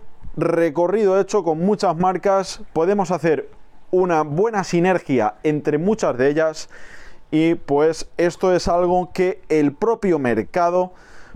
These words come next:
me ha obligado a, eh, adaptarme, ya que, pues, eh, ante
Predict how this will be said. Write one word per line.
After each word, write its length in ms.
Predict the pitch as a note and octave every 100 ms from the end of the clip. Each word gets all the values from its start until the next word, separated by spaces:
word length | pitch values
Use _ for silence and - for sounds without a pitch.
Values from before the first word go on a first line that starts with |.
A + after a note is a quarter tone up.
| -
me 280 | C3 D3+
ha 80 | F3+
obligado 720 | F#3 C3+ B2 C3 D#3+ D#3 D#3 - -
a, 320 | C#3 D3+ D#3 - - - -
eh, 420 | C3 B2 A#2+ A#2 -
adaptarme, 840 | E3 D#3 - - D#3 D3 D3 D3+ - - - - -
ya 240 | B2 D3 D3
que, 300 | - D#3+ - - - - - - - -
pues, 320 | - C3+ A#2+ C#3
eh, 320 | B2 B2 -
ante 680 | C3+ C3 B2 - C3 B2+ -